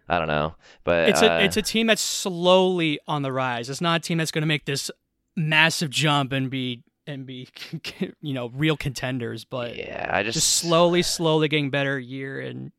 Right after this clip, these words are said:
Speaker 2: year in and year out with, uh, with, with, uh, M C D C, <laughs> Dan Campbell, the man, uh,
Speaker 1: <laughs>
Speaker 2: as their, as their leader.
Speaker 1: If they did make that jump, I'd say it'd have to im-,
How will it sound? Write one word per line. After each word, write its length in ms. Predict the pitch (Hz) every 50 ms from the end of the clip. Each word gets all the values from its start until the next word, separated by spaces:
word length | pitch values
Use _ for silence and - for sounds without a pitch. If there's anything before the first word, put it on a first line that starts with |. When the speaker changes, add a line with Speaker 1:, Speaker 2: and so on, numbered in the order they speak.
| _ _ -
Speaker 2:
year 200 | 139 139 143 143
in 80 | 139
and 100 | 135 131
year 160 | 127 127 127
out 180 | 127 127 127 120
with, 240 | 117 117 117 113 113
uh, 240 | 120 117 113 110 107
with, 280 | 120 139 131 117 - _ _ _ _ _ _ _ _ _ _ _ _ _ -
with, 140 | 139 123 127
uh, 220 | 131 127 120 117 -
M 160 | - 139 139
C 220 | 127 - - 151 131
D 180 | 120 131 131 135
C, 360 | - - - 127 120 117 - - 151
<laughs> 140 | 120 - 143
Dan 260 | - 135 139 131 131
Campbell, 540 | 120 - 147 131 131 127 120 117 110 110 110 -
the 100 | 127 120
man, 400 | 123 127 123 123 120 117 110 -
uh, 420 | 113 113 104 - - - - 98 92 - - -
Speaker 1:
<laughs> 140 | - - -
Speaker 2:
as 180 | - 131 127
their, 220 | 123 127 123 123 131
as 180 | - 147 143 135
their 160 | 147 135 131
leader. 400 | 123 127 131 127 123 120 117 120 - - - -
Speaker 1:
If 160 | 98 107 160
they 160 | 165 196 185
did 280 | 131 - 120 131 139 113
make 220 | 107 104 101 -
that 220 | - 85 87 85 -
jump, 260 | - 85 82 82 87
I'd 140 | 92 92 90
say 280 | - - 98 90 90 90
it'd 140 | 87 85 78
have 260 | 78 82 87 85 - -
to 300 | - 82 80 78 76 78
im-, 140 | 78 80